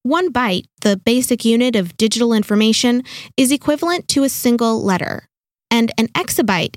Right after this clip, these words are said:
is ten to the power of eighteen bytes. So, if, for example, an average episode of Curious Minds is about fifty megabytes of information,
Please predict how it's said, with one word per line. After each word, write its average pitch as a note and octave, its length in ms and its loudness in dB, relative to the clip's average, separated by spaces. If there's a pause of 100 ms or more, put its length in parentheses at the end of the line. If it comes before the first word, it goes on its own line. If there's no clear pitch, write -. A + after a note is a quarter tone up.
is A3 260 0
ten D4 400 -2 (100)
to A#3+ 100 0
the G#3 100 0
power G3+ 500 0
of G#3 200 -2
eighteen F#3 600 0
bytes. - 600 -6 (580)
So, G#3 640 -2
if, B3+ 220 0
for - 320 -2
example, G3+ 680 2
an G#3+ 160 2 (100)
average A3 380 0
episode G3 540 0
of - 180 -10
Curious G3+ 420 0
Minds A#3 600 2
is G3+ 240 2
about F3+ 340 0
fifty F4+ 380 0
megabytes F3+ 560 0
of F3+ 100 0
information, F#3 680 2